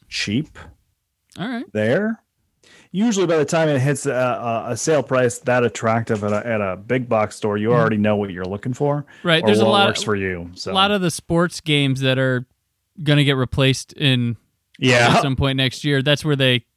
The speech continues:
Speaker 2: they, uh, tack them off, comes in there. But, uh, yeah, there's, and there's a lot of titles that float around the same prices across these stores as well, um, that you'll see. Like, uh, Last of Us Part Two, that's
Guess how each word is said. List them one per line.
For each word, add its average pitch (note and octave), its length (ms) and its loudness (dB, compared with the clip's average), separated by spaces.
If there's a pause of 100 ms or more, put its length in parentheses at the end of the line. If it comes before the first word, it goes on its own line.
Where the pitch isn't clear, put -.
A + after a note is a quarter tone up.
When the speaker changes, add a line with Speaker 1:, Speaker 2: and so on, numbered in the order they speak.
(120)
Speaker 2:
they, A2+ 360 -2
uh, G#2 240 -2 (180)
tack B2+ 300 -4
them B2 240 -2
off, G2 480 -6 (400)
comes G2+ 260 -2
in G2+ 140 0
there. G2 180 2
But, G#2 300 -2 (520)
uh, B2+ 140 -2
yeah, C#3+ 260 2
there's, F#3 240 0
and F#3 140 0
there's F#3+ 180 2
a G3+ 60 -2
lot F#3 240 2
of F#3+ 80 -4
titles E3+ 480 0
that D3+ 240 -4
float E3+ 320 -4
around D3+ 280 0
the C#3+ 60 -2
same D3 280 -2
prices C#3+ 720 -2 (180)
across B2+ 440 0
these C#3 480 -2
stores C#3 560 2
as B2 120 -4
well, A#2+ 440 2 (800)
um, G#2+ 500 -4 (160)
that A#2+ 100 0
you'll A#2 160 0
see. A#2 360 -2 (220)
Like, A2 220 -6
uh, B2 160 -2
Last B2+ 360 2
of B2+ 80 0
Us B2+ 120 2
Part B2 300 -2
Two, B2+ 340 2
that's A#2 340 0